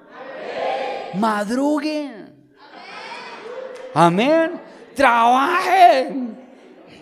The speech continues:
Speaker 2: Dígale que está al lado, "Póngase las pilas".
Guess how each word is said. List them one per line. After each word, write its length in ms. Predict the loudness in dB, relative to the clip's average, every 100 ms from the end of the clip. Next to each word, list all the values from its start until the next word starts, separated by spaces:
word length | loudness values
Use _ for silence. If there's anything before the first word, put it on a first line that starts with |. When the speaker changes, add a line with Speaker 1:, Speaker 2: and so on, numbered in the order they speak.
| -18 -16 -18 -20 -20 -20 -20 -20 -20 -20 -20 _ _ _
Speaker 2:
Dígale 200 | 6 8
que 60 | 6
está 180 | 4 8
al 40 |
lado, 560 | 8 8 6 0 -8 4
"Póngase 440 | 6 6 4 2
las 200 | 2 0
pilas". 960 | -4 -4 0 0 0 -2 -6 -12 -18